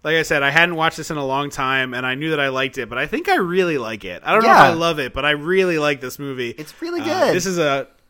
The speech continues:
Speaker 1: this is an enthusiastic recommend from, from both of us, it sounds like.
Speaker 2: Yes.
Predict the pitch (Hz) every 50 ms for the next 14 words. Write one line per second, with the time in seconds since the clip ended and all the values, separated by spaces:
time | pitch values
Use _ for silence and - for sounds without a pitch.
0 | _ _ _ - 170 170 175 185 185 190 190 175 170 160 - - 226 226 208 196
1 | 208 190 180 175 - - 175 160 151 151 147 - 156 139 135 131 131 135 131 -
2 | - 135 123 123 131 - - 135 127 131 127 120 - 113 101 101 101 - 113 101
3 | - 123 107 101 104 101 98 95 98 - 113 90 - - - -